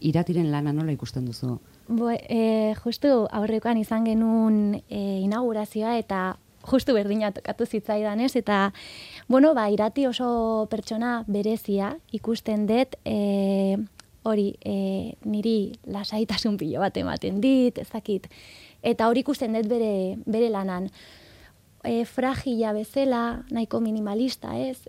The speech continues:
Speaker 2: E, sakontasun askoko lana ikusten dut,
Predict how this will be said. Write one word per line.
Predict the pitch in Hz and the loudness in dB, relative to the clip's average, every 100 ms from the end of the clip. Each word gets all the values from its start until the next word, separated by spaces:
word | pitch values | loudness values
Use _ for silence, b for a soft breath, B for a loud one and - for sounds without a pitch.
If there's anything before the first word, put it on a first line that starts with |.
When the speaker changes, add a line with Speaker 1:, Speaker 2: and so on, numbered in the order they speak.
| - | -8
Speaker 2:
E, | 226 214 208 208 208 208 202 202 202 202 202 226 220 _ _ B B B B B - | -6 -4 -2 -2 -2 -4 -4 -4 -4 -4 -6 -8 -12 _ _ B B B B B -8
sakontasun | 220 - 254 269 254 240 | -6 -2 0 0 -2 -4
askoko | 220 - 233 226 214 | -6 -6 -6 -4 -4
lana | 220 208 | -2 -4
ikusten | 202 220 214 214 220 | -4 -8 -8 -4 -2
dut, | 247 247 - | 0 -2 -6